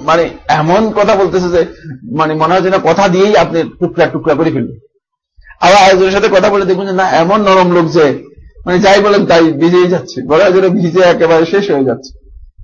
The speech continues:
পানি হয়ে যাচ্ছে। মানুষের পার্থক্য রয়েছে। ইবনে হিব্বান বুস্তি রাহমাতুল্লাহ আলাইহি হানাফি মাযহাবের বিরোধী ছিলেন। হানাফি মাযহাবের বিরুদ্ধে বই লেখার কারণে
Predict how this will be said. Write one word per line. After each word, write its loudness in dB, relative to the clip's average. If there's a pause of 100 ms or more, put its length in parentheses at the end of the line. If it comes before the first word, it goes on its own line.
পানি 2
হয়ে 2
যাচ্ছে। -6 (880)
মানুষের 2
পার্থক্য -2
রয়েছে। -6 (440)
ইবনে 2
হিব্বান 2
বুস্তি 0
রাহমাতুল্লাহ 2
আলাইহি 2 (1700)
হানাফি 0
মাযহাবের 2
বিরোধী 0
ছিলেন। -8 (840)
হানাফি 4
মাযহাবের 2
বিরুদ্ধে 0
বই 2
লেখার 2
কারণে 2